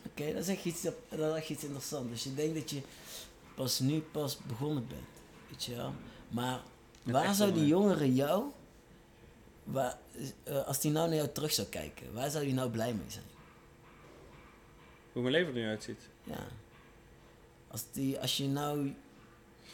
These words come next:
Speaker 1: Tom pakt van jaar of, eh, achttien.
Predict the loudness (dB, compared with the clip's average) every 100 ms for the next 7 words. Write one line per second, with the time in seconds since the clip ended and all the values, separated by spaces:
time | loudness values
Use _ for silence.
0 | -18 -4 2 4 4 4 2 0 -2 0
1 | 0 -2 -10 -20 -6 0 2 0 0 -4
2 | -4 -2 2 2 0 -6 -4 -4 -4 -4
3 | -4